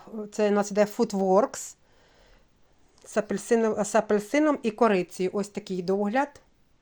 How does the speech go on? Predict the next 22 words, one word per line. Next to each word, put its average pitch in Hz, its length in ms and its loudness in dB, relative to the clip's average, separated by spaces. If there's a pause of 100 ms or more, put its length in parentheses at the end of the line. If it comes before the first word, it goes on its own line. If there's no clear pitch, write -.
(400)
Набір 214 520 2
з-, 190 200 -8
три 226 180 4
в 196 60 2
одному 226 340 4
лише 220 240 2
за 190 100 0
двісті 190 420 -6
шістдесят 208 340 -2
дев'ять 196 260 0
гривень, 185 280 0
але 269 180 4
ви 302 80 4
можете 233 260 0
купити 214 360 -4
і 208 160 0
окремо. 175 540 -4 (960)
Коди 202 260 0
є. 170 220 0 (400)
Так. 175 400 -12 (420)
Ніжки 240 480 4
наші. 269 520 2